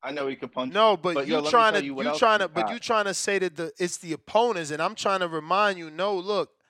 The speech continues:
Speaker 2: outside of the people he knocked out, and whether you don't like his opposition,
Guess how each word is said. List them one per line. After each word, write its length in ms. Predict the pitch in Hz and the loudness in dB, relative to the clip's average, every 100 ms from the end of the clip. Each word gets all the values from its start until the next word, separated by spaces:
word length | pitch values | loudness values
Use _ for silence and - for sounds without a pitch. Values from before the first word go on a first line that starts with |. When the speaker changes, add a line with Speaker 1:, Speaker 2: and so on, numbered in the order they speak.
| _ _ _ - | _ _ _ 0
Speaker 2:
outside 440 | 180 208 240 214 | 2 2 0 0
of 80 | 214 | 0
the 60 | 202 | -2
people 340 | 208 196 185 | -6 -8 -6
he 160 | 185 180 | -6 -4
knocked 400 | 185 180 175 175 | 0 0 0 0
out, 400 | 175 180 180 175 | 4 4 4 2
and 160 | 147 | -4
whether 220 | 156 170 | -4 -4
you 280 | 175 180 175 | -4 -10 -10
don't 240 | 165 175 170 | -8 -8 -4
like 200 | 170 170 | -4 -2
his 160 | 165 | -4
opposition, 920 | 160 160 156 143 190 190 165 147 139 | -2 -2 -6 -4 -2 -2 -6 -10 -14